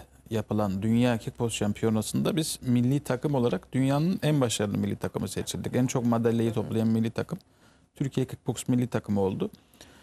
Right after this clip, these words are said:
Speaker 1: Sporcularımız çok başarılı. Fakat, e, spora devam edebilmeleri için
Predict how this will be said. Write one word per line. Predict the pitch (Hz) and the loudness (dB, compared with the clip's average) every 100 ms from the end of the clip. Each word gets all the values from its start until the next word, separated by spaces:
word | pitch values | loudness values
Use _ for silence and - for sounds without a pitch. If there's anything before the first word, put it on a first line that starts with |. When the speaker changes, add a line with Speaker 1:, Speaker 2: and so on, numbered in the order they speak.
| - _ | -20 _
Speaker 1:
Sporcularımız | - - 147 151 160 160 - | -16 -2 0 2 2 0 0
çok | 170 - | -2 0
başarılı. | 127 - 107 117 226 _ _ _ _ | 0 0 0 -2 -4 _ _ _ _
Fakat, | - 160 196 - - | -6 -4 -6 -6 -4
e, | 131 131 - 131 - - - 175 175 170 104 | 0 0 0 0 0 -2 -2 -2 -4 -4 -6
spora | - 135 143 156 | -6 -4 0 2
devam | 135 131 151 151 | 4 2 2 2
edebilmeleri | 147 143 147 160 175 180 | 0 0 2 2 2 2
için | 113 - 208 | 0 0 -4